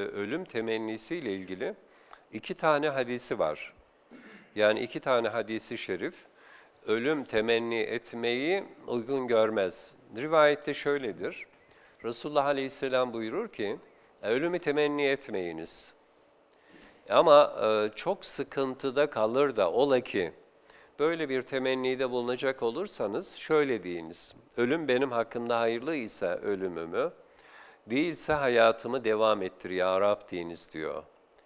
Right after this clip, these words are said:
Bir hadis-i şerif böyle. Bir de başka bir hadis, şimdi Müslümanın yaşaması daha faydalı.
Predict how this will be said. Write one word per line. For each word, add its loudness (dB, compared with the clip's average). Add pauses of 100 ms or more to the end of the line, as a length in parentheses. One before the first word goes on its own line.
(260)
Bir -4
hadis-i -6
şerif -4 (100)
böyle. 0 (720)
Bir -4
de 2 (360)
başka 0
bir -4
hadis, -4 (360)
şimdi -4
Müslümanın 0
yaşaması -2
daha 4
faydalı. -2